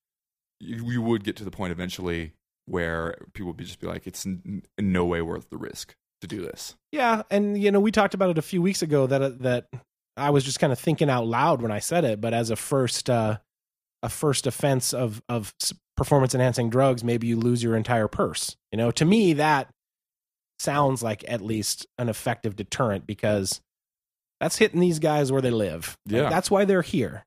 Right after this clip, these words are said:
Speaker 2: That's what they're doing. Cash rules everything around us in this professional sports environment, and if you get caught and, and you're gonna lose your entire purse, then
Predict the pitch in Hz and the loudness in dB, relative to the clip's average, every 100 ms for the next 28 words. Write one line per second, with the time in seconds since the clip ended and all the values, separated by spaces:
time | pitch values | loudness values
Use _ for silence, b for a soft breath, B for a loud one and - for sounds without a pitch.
0 | - 131 - 156 147 147 113 95 82 - | -4 -4 -2 -4 0 2 2 -2 -8 -16
1 | _ _ _ - 175 - 175 170 156 160 | _ _ _ 0 0 2 4 4 4 4
2 | 151 156 160 143 120 107 98 87 - 104 | 2 2 4 4 2 -2 -8 -8 -8 -8
3 | 101 - 101 - 110 - 98 - 110 110 | -8 -10 -12 -8 -8 -8 -8 -6 -6 -4
4 | 113 107 110 117 120 123 113 104 104 - | -4 -2 -2 0 -2 -2 -4 -4 -4 -8
5 | _ _ _ _ _ _ _ - 123 143 | _ _ _ _ _ _ _ -8 -4 -4
6 | - 202 160 135 131 - - 113 120 127 | 2 2 2 0 -8 -14 -6 -4 0 0
7 | 127 147 139 139 - - 139 139 165 151 | 4 4 4 -2 -12 -4 -2 2 2 2
8 | - 170 117 - 113 110 104 | 2 0 0 -4 -4 -2 -2